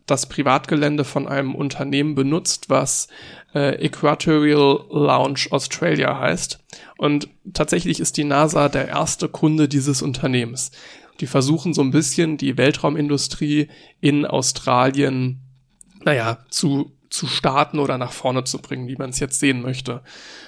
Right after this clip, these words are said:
An Bord von dieser Rakete sind Detektoren zur Messung von Röntgenstrahlen, also jetzt erstmal keine, keine besondere Last, aber trotzdem ist das Ganze für Australien historisch, weil sie bisher relativ wenig Weltraumindustrie hatten.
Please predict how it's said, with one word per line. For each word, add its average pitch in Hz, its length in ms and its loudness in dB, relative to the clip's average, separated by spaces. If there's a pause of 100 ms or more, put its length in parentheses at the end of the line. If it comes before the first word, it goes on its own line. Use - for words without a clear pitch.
(100)
An 143 180 -2
Bord 175 200 4
von 180 200 -2
dieser 170 240 0
Rakete 165 840 0
sind 143 440 -2
Detektoren 147 580 0
zur - 180 -6
Messung 143 300 -2
von 131 160 -10
Röntgenstrahlen, 143 680 -2
also 135 120 -4
jetzt 139 160 -6
erstmal 139 440 -4
keine, 139 640 -2 (240)
keine 143 240 -2
besondere 139 480 2
Last, 127 400 0
aber 139 160 -2
trotzdem - 420 -2
ist - 160 -4
das 143 160 -2
Ganze 139 640 -2 (400)
für - 280 0
Australien 135 800 0
historisch, 147 720 2
weil 131 140 0
sie 135 80 -6
bisher 139 560 2 (340)
relativ 139 520 0
wenig 135 440 2
Weltraumindustrie 131 880 -4
hatten. 131 380 -10